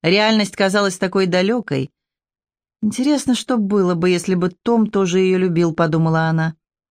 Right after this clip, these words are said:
Сара прижалась к нему слишком крепко для медленного танца хороших друзей, и Том тоже был напряжен, его рука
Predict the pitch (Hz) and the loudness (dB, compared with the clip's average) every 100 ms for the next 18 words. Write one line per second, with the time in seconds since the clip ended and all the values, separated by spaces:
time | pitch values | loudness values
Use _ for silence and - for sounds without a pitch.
0 | _ _ _ _ _ - - 196 190 175 | _ _ _ _ _ -12 0 2 2 2
1 | 190 196 190 185 - 185 180 185 180 190 | 0 2 0 -2 0 0 0 -2 -2 -2
2 | 185 196 196 - - 151 - _ _ _ | -2 0 -2 -2 0 -2 -2 _ _ _
3 | - 147 170 185 185 156 165 165 165 214 | -10 -2 0 2 2 2 0 0 0 0
4 | 220 214 170 175 170 165 170 165 190 170 | 0 0 -2 0 0 0 -2 0 0 0
5 | 165 147 135 _ _ _ _ 165 160 - | 2 0 -2 _ _ _ _ -6 -6 0
6 | 214 214 170 143 - _ _ _ _ - | 2 2 2 0 -4 _ _ _ _ -2
7 | 359 277 240 262 240 220 202 190 196 226 | 0 0 0 2 2 0 0 0 2 2
8 | 170 151 160 185 180 190 202 202 | 2 0 0 0 0 2 2 2